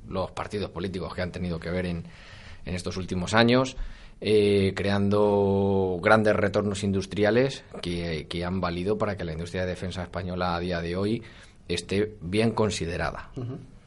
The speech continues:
Speaker 2: ¿Y, y el talento que creamos, que generamos, em, pasa como en la ciencia, que hay que exportarlo porque falta lugar donde trabajar, o lo podemos retener?
Speaker 1: Bueno, eh,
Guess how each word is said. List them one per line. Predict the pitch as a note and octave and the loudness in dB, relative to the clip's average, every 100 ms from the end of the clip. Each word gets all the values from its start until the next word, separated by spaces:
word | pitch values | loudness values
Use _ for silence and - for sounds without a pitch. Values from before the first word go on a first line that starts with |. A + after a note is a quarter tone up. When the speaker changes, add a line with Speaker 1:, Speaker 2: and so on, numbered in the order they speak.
| - - | -14 -4
Speaker 2:
¿Y, | D3+ D3+ | -2 0
y | D3 | 2
el | C3+ | 0
talento | B2 C3 D#3 F3+ | 0 -2 0 0
que | D#3 | 0
creamos, | D3 D#3 D#3 C#3+ | 2 2 2 0
que | D3+ | -2
generamos, | - C#3 C3 D3 C#3 - - - - - | 2 4 6 6 4 2 -10 -20 -20 -2
em, | B2+ B2 A#2+ A#2+ A#2+ A2+ - - | 2 4 4 2 0 -2 -4 4
pasa | D3 D3+ | 6 8
como | D3+ | 10
en | D3 | 10
la | |
ciencia, | C#3 E3 E3 D3 - | 10 8 8 4 2
que | C3+ | 0
hay | |
que | C#3 | 4
exportarlo | D3 E3 C#3 D3 C#3+ C3 | 4 6 6 6 6 4
porque | A#2+ B2+ | 4 2
falta | - C3+ C3+ C3 C3 B2+ | 2 2 4 2 2 0
lugar | C3+ D#3 D3 D#3 C#3+ | 6 8 10 8 6
donde | C#3 C3+ C3+ C3+ C3+ | 6 8 8 6 4
trabajar, | B2+ C#3+ C3+ B2+ D#3+ F3+ F#3 | 6 6 6 4 4 4 4
o | D3 | 4
lo | B2+ | 4
podemos | A2 B2 B2+ | 6 4 2
retener? | A2+ G#2 G2 G2 _ - - - | 0 -2 -6 -8 _ -20 -20 0
Speaker 1:
Bueno, | C#3 F#2 - - - | 2 2 -4 -16 -16
eh, | - | -14